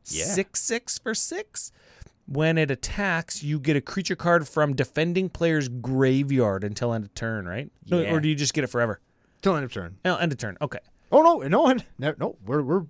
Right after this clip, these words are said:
Speaker 1: we were wrong. It is forever.
Speaker 2: Oh, there you go. And, of course, it has Encore.
Speaker 1: So when you Encore it, it comes back, and you would normally sack it at the end of turn, but nah.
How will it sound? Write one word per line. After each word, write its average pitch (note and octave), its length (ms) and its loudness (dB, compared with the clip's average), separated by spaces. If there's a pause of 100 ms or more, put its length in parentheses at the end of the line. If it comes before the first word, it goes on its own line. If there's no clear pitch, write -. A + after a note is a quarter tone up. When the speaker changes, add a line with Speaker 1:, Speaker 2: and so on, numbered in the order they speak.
(140)
Speaker 1:
we B2 120 -4
were C#3 100 -2
wrong. F3 260 0
It A#2 140 -2
is D3+ 320 4
forever. B2 540 -4
Speaker 2:
Oh, C#4 240 2
there F#3 180 4
you G3 80 0
go. A3+ 160 0
And, F3 220 2
of D3 120 -2
course, D#3+ 260 2
it D3 100 -4
has C3+ 240 0
Encore. D3 560 -6 (260)
Speaker 1:
So - 160 0
when D3+ 100 2
you C#3+ 120 -6
Encore C#3 500 0
it, B2 140 0 (180)
it A2+ 120 -12
comes C3+ 220 -6
back, A#2+ 300 -2
and A#2+ 160 -12
you A2 60 -10
would G#2+ 180 -12
normally C3+ 320 -4
sack C#3 320 -4
it G#2+ 200 -8
at G#2 120 -12
the A2+ 100 -8
end G#2+ 120 -10
of F#2+ 80 -12
turn, B2+ 240 -8
but A#2+ 120 -8
nah. B2+ 180 -6